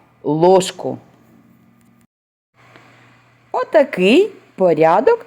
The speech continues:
сервірування столу для однієї персони.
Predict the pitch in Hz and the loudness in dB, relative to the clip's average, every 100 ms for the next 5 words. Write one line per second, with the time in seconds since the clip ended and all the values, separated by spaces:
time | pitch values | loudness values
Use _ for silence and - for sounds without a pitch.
0 | _ - 233 196 170 165 156 139 165 330 | _ -6 -2 -2 0 0 0 2 2 2
1 | 381 359 359 _ - - - 302 220 139 | -2 -8 -10 _ -12 -12 -6 -2 -2 -2
2 | 120 _ _ _ _ _ _ _ _ _ | -8 _ _ _ _ _ _ _ _ _
3 | - 139 170 160 143 135 131 123 127 165 | -20 -8 -2 -2 -2 -4 -6 -6 -2 0
4 | 392 302 156 - - 302 453 - 233 220 | 0 0 -4 -10 -4 -4 -4 0 4 4
5 | 214 202 | 2 -4